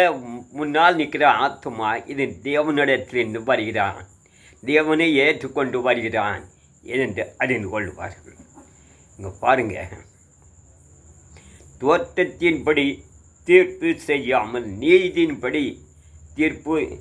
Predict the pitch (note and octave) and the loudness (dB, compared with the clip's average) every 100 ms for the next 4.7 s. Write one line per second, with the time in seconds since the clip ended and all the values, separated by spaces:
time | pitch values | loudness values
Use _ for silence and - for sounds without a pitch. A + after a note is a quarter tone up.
0 | - - - - - - - - - - | -20 -20 -20 -20 -20 -20 -20 -20 -20 -8
1 | - E3 D#3+ F3+ E3+ E3 E3+ - C#3+ A2+ | 2 2 4 2 4 2 2 -2 -4 -4
2 | F#2 F2+ D#2+ - _ _ _ _ _ _ | -6 -8 -8 -16 _ _ _ _ _ _
3 | _ _ _ _ _ - D#3 D3+ C3 - | _ _ _ _ _ -2 2 2 2 2
4 | C#3 G3 - D3+ B2 C#3+ B2 | 2 2 -2 -6 -2 -2 -2